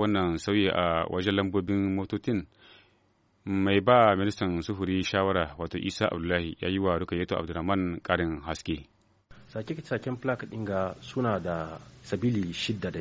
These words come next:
Speaker 2: aka ca. Shi yasa gwamnati ya sa a sake plaque ɗin ga. Sabili na farin Code de la Route, wanda ga geren du, eh, reglementation in circulation. Code de la Route nan kun san mun sake shi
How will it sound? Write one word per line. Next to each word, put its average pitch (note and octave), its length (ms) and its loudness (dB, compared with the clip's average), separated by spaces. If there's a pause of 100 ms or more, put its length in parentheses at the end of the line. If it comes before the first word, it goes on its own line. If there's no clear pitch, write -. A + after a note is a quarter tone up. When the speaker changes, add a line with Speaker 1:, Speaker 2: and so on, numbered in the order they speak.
(100)
Speaker 2:
aka F2 120 -8
ca. E2 320 -6 (240)
Shi - 160 -8
yasa A2 240 0
gwamnati G2 600 -2 (300)
ya G2 120 -4
sa E2+ 460 -2 (100)
a - 80 -14
sake F2+ 320 -6
plaque E2+ 240 -8
ɗin E2 160 -10
ga. D2 140 -14 (240)
Sabili B2+ 540 2
na A#2 100 2
farin A#2+ 420 2 (220)
Code B2+ 240 0
de G2+ 100 0
la G2 140 4
Route, G#2 160 0 (220)
wanda A2+ 280 2
ga E2 640 0 (180)
geren G2+ 380 0
du, A2 260 0 (140)
eh, D#2+ 400 -6
reglementation F#2+ 800 -2
in G#2 280 -2
circulation. F2+ 800 -4
Code A#2 140 -2
de G#2+ 40 0
la F#2 140 2
Route G2+ 180 -4
nan F#2+ 200 -4
kun G#2 160 -4
san G#2+ 120 -4
mun G#2 160 0
sake G2+ 300 -2
shi - 240 -8